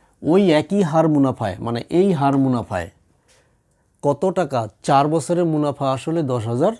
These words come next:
দুইশত টাকা হবে। কত টাকা চার বছরে দশ হাজার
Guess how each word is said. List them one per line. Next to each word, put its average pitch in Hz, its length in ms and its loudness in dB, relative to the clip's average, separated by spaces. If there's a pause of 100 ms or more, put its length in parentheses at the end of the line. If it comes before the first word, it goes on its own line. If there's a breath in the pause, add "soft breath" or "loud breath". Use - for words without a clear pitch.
(360)
দুইশত 135 400 4
টাকা 107 240 -12
হবে। 101 260 -12
কত 139 260 -4
টাকা 185 200 -4
চার 147 220 0
বছরে 139 360 -2 (2500 soft breath)
দশ 127 280 0
হাজার 127 220 -2